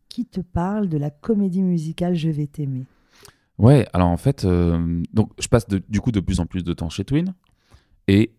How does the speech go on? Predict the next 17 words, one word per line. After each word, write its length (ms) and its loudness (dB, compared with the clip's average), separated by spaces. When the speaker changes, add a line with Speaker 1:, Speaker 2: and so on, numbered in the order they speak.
Speaker 2:
je 120 2
vois 420 4
des 140 0
réunions 360 2
qui 120 -10
se 140 -12
font 340 -4
dans 140 0
la 140 -2
salle 220 -2
de 80 2
réunion 320 2
qui 120 -12
sont 140 -6
dans 80 -2
les 80 -4
locaux, 340 -4